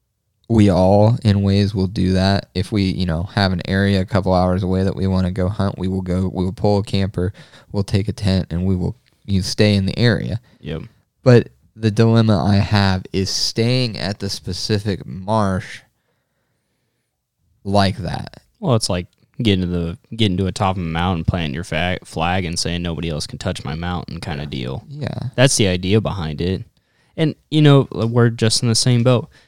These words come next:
Speaker 2: If we go to, we go to Kansas, we gonna migrate, we're gonna hit a campsite, and because we took time off, we are going to grind until we find the most population of birds, and we're gonna do everything we can to be successful.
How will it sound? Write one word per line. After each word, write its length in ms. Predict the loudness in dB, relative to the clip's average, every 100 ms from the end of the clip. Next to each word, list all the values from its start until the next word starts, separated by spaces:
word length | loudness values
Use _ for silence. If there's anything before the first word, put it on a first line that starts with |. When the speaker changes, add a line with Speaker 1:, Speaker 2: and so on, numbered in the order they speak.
| _ _
Speaker 2:
If 100 | -2
we 100 | 4
go 120 | 6
to, 100 | 6 2 -12
we 180 | -2 2
go 140 | 4 4
to 80 |
Kansas, 440 | 4 2 2 0 2
we 120 | 4
gonna 160 | 6 6
migrate, 640 | 6 4 2 0 -2 -2 -4
we're 120 | -2
gonna 120 | 0
hit 120 | 2
a 60 | 2
campsite, 760 | 2 2 2 2 2 2 2 -4 _ _ _ _
and 560 | -10 -2 0 0 -2 -4 _ -10
because 380 | -8 0 2
we 120 | 2 2
took 200 | 2 0
time 300 | 0 2 2
off, 260 | 0 -2
we 200 | -4 -2
are 160 | 0 0
going 280 | 0 0 0
to 120 | -4
grind 580 | 0 2 4 4 4 2
until 260 | -2 -2 -2
we 140 | -4
find 520 | -4 -4 -4 -4 -6
the 140 | -8 -8 -10
most 640 | -2 4 6 6 2 -2
population 580 | 2 2 4 2 4 0
of 60 |
birds, 360 | 2 2 2 0
and 120 | -2
we're 80 | -2
gonna 100 | -2
do 120 | -2
everything 300 | -2 -2 -4
we 100 | -4
can 340 | -6 -6 -6 -6
to 60 | -6
be 160 | -4
successful. 640 | -4 -2 2 2 2 -6